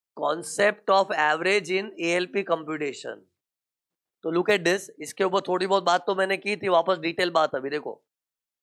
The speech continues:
ये देखो, ये एग्जांपल देखना, imagine first method,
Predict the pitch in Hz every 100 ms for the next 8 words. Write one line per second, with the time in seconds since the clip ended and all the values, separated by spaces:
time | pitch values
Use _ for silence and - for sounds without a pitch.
0 | _ _ _ _ _ 165 180 180 185 196
1 | 175 190 190 190 175 165 185 208 - _
2 | _ 175 196 202 226 220 208 214 214 202
3 | 190 196 208